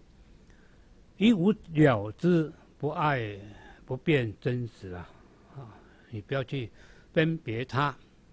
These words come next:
啊，分辨它，它慢慢因缘具足的时候，就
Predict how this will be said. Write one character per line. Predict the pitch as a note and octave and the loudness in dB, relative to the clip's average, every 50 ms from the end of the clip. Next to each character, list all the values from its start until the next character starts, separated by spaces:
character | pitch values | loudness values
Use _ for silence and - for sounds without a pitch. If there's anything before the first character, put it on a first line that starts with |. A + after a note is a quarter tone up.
| - _ - | -20 _ -16
啊， | C#3+ | -14
分 | B2 - D3 C#3 C#3 | -6 -4 -4 -2 -2
辨 | D#3 D3 C3 A#2 | -2 -2 -2 -2
它， | - B2 B2+ B2 A#2 G#2 - - _ _ - _ | -4 -4 -4 -4 -4 -6 -12 -20 _ _ -20 _
它 | - D3 C#3+ | -4 -4 -2
慢 | D3+ E3 D#3+ D3 | 0 0 0 0
慢 | D3 D#3 D3+ C#3+ | 0 -2 -2 -4
因 | D#3+ D#3 D#3 | -4 -2 -2
缘 | D3+ C3 B2 B2+ | -2 -2 -2 -4
具 | - - F#3 | -2 -4 -4
足 | C#3 - C#3 | -2 0 0
的 | D3 C#3 B2 | 0 0 -2
时 | - - D3 | -2 -2 0
候， | C#3+ D3+ E3+ D#3 C3 A2 G#2 - _ - - - - - _ | 4 4 4 4 4 2 -2 -8 _ -20 -20 -20 -20 -20 _
就 | - D3 C3 | -4 -4 -4